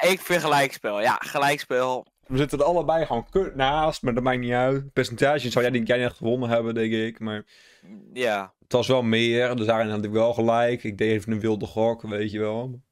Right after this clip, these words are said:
Speaker 2: Ja, dit vind ik wel erotische foto's, maar we gaan verder. Oh, dit was het einde dan.
Speaker 1: Ja.
Speaker 2: Eh,
Speaker 1: Geweldig.
Speaker 2: wat vonden we van deze aflevering?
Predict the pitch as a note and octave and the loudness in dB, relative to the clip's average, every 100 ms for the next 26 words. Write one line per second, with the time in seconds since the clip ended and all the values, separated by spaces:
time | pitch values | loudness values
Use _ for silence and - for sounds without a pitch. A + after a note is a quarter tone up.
0 | _ _ _ _ _ _ A2+ G#2+ G#2 - | _ _ _ _ _ _ -10 -8 -10 -12
1 | A#2 A2 - A2+ G#2 G#2+ A2 A2 G#2+ G2+ | -8 -6 -4 -4 -2 -4 0 -2 -2 -6
2 | A2+ G#2+ G2 G#2+ G2+ G2+ G2+ G2+ G2+ _ | -4 -4 -6 -8 -6 -6 -6 -6 -12 _
3 | _ _ _ A#2 G#2 F#2+ A#2 A2 A2 - | _ _ _ -2 -2 -6 -10 -6 -6 -6
4 | A2 G#2+ G#2+ G#2 A#2+ C#3 C3+ B2+ A#2+ G#2 | -6 -6 -6 -6 0 2 4 4 2 -2
5 | _ _ A#2+ A#2+ B2+ - - - - - | _ _ 0 0 0 -4 -20 -20 -20 -6
6 | D#3+ E3 C#3+ B2+ - C3+ C#3 - D#3 B2+ | 0 2 2 -2 -4 -2 0 2 0 0
7 | C3 C3 C3+ C3 C3 B2+ B2 A#2 A#2 A#2 | 0 2 2 2 2 2 2 0 -2 -6